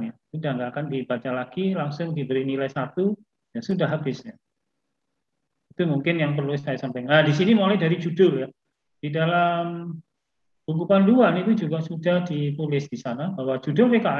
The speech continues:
M tidak boleh menggunakan akronim, ya, atau singkatan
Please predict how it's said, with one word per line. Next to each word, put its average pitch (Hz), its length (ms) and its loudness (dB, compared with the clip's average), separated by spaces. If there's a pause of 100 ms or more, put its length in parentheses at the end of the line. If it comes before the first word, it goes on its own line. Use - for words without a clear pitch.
M 233 60 4 (680)
tidak 165 300 -2
boleh 170 240 6
menggunakan 170 480 2
akronim, 175 640 0
ya, 123 180 -4
atau 156 140 -4
singkatan 160 720 0